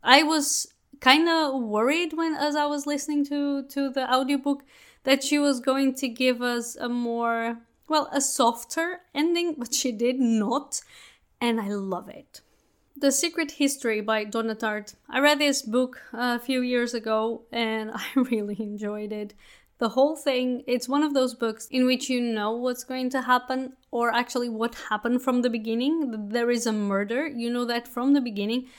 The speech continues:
So the rest of the book is basically you finding out what happened. How did the murder happen? And it just keeps you very enthralled. Even though you know what's going to happen, you really want to figure out how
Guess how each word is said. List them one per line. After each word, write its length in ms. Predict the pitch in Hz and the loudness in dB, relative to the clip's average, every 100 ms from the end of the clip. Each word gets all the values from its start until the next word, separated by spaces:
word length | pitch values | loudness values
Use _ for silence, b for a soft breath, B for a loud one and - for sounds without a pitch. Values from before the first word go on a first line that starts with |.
| B - | B 4
So 180 | 277 | 6
the 120 | 262 247 | 6 6
rest 280 | 254 277 | 4 2
of 140 | 302 277 | -2 0
the 80 | 233 | -2
book 380 | 196 226 - - _ | -2 -6 -6 -20 _
is 220 | 240 240 | -2 -2
basically 720 | 196 233 233 240 240 233 226 - | 2 0 2 -2 0 0 0 -4
you 280 | 220 233 240 | -2 0 0
finding 580 | - - 247 240 226 220 | -2 0 2 2 0 0
out 240 | 214 214 214 | -2 -4 -6
what 320 | 214 214 208 | -2 -2 -2
happened. 560 | - 269 269 196 202 | 2 2 4 -6 -8
How 400 | 202 - 233 226 | -10 2 4 4
did 180 | 214 220 | -2 -6
the 80 | 208 | -4
murder 460 | 208 240 269 208 190 | -2 0 0 -2 -6
happen? 440 | 202 190 190 190 - | -6 -6 -10 -10 0
And 300 | 269 262 269 | 2 2 0
it 140 | 277 | -2
just 240 | 262 311 - | -2 -8 -6
keeps 300 | 294 277 - | -4 -4 -4
you 160 | 254 | -4
very 420 | 220 240 226 226 247 | -2 0 0 -4 -6
enthralled. 680 | 226 220 - 254 202 233 - | -6 -6 -2 -2 -2 -6 -10
Even 260 | - 294 349 | -2 0 2
though 60 | 359 | 0
you 180 | 339 | 0
know 340 | 262 214 208 226 | 2 2 2 2
what's 280 | 320 330 - | 2 -2 -4
going 300 | 349 349 349 | -2 0 0
to 100 | 311 | 2
happen, 500 | 339 339 381 392 381 b b b b | 0 2 0 -2 -6 b b b b
you 200 | 247 254 233 | 2 4 4
really 380 | 226 262 226 226 | 2 0 -2 -4
want 260 | 214 208 - | -4 -6 -4
to 360 | 220 202 202 - _ | -4 -4 -8 -16 _
figure 380 | - 254 226 220 | 0 0 2 2
out 240 | 214 208 - | 2 -2 -16
how 560 | - - 233 220 185 | -16 0 6 6 4